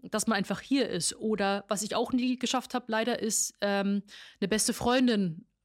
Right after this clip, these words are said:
äh, oder, oder F-, Mama anrufen und sagen, „Oh, es ist grad richtig sch-“, man muss gar nicht sagen, auch gar nicht drauf eingehen. „Jetzt ist grad schwierig, können wir bitte einfach quatschen?“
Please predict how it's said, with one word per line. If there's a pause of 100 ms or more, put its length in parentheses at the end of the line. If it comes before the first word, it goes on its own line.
äh,
oder,
oder
F-,
Mama
anrufen
und
sagen, (460)
„Oh, (120)
es
ist
grad
richtig
sch-“,
man
muss
gar
nicht
sagen,
auch
gar
nicht
drauf
eingehen. (120)
„Jetzt
ist
grad
schwierig,
können
wir
bitte
einfach
quatschen?“